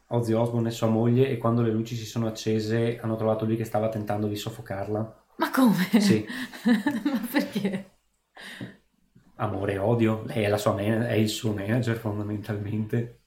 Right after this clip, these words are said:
Speaker 2: Wow.
Speaker 1: E parte
Speaker 2: Ok.
Speaker 1: di, parte poi dell'immagine di Ozzy Osbourne, soprattutto dagli anni ottanta in poi, anche grazie o per colpa di lei.
Speaker 2: Ah, ok. No, no, io non lo conosco in realtà, poi tra l'altro non l'ho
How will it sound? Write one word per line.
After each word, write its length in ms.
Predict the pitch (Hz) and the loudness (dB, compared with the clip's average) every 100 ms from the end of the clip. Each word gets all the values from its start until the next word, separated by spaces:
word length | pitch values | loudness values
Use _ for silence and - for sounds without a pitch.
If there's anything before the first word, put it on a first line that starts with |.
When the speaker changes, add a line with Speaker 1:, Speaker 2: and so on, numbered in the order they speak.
| _ - - | _ -20 -8
Speaker 2:
Wow. 600 | 170 175 - 170 - - | 0 2 4 2 -2 -6
Speaker 1:
E 160 | - - | -12 -2
parte 420 | 101 104 98 107 | 2 2 2 2
Speaker 2:
Ok. 220 | 104 85 | 4 2
Speaker 1:
di, 480 | 95 98 95 92 90 | 2 0 -2 -4 -6
parte 420 | 95 98 107 110 101 | 0 0 2 0 2
poi 320 | 101 101 104 | 0 0 -2
dell'immagine 600 | 98 98 98 104 107 98 | -4 -4 -2 -2 -2 -2
di 100 | 98 | -2
Ozzy 220 | 101 104 | -2 -2
Osbourne, 260 | 101 104 101 | -2 -2 -6
soprattutto 400 | 104 98 101 101 | -8 -10 -6 -4
dagli 120 | 98 | -4
anni 100 | 101 | -4
ottanta 280 | 98 104 101 | -4 -4 -4
in 100 | 104 | -6
poi, 300 | - 98 95 | -8 -8 -8
anche 460 | 92 87 95 90 - - - _ | -10 -12 -12 -14 -16 -20 -20 _
grazie 720 | - 107 95 - - 110 110 - | -4 0 0 0 -2 2 2 0
o 80 | 101 | -6
per 180 | 101 98 | -6 -8
colpa 380 | 95 95 98 | -10 -10 -10
di 100 | 90 | -8
lei. 420 | 90 98 - - _ _ _ _ - | -8 -8 -8 -12 _ _ _ _ -10
Speaker 2:
Ah, 220 | 233 180 180 | -6 -4 -6
ok. 440 | - 170 170 170 | -6 -4 -4 -4
No, 180 | 208 208 | 2 4
no, 160 | 202 202 | 4 4
io 140 | 220 | 4
non 120 | 233 | 4
lo 60 | 190 | 2
conosco 400 | 190 185 170 180 | 2 -2 -2 -2
in 60 | 175 | -2
realtà, 260 | 170 170 | 0 -2
poi 180 | 165 185 | 0 -2
tra 160 | 180 175 | 0 0
l'altro 300 | 175 175 165 | 0 -2 -6
non 140 | 165 | -4
l'ho 220 | 160 151 | -6 -8